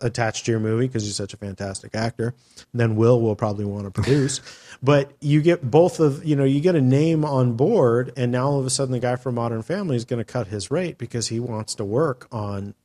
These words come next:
Speaker 1: a feature film that stars Jaden Smith or Miley Cyrus or whoever the hell it is. Um,
Speaker 2: Maxim's number one.
Speaker 1: but that, yeah, Maxim's number one. But that's old school. That was what was really wrong with their fucking plan. It was so stupid. Uh,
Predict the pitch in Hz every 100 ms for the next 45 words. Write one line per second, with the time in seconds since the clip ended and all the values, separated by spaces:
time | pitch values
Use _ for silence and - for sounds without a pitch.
0 | - 110 110 - 107 214 208 113 113 -
1 | _ _ 110 - - 110 107 107 101 -
2 | - 95 95 101 - 143 123 - 101 90
3 | 87 90 95 107 104 101 98 104 95 98
4 | 95 98 101 101 101 107 131 131 - _
5 | _ _ _ _ _ 127 131 120 107 98
6 | - 104 95 104 101 98 110 120 _ 135
7 | 135 180 139 117 113 113 - 117 107 110
8 | 113 131 117 170 202 - - 180 233 175
9 | - 165 156 147 135 - - 131 139 156
10 | 127 147 123 113 131 127 113 113 113 107
11 | 110 - 113 - 104 95 - _ - 104
12 | 101 95 113 - 117 - 110 113 104 -
13 | _ _ _ _ _ _ 117 117 110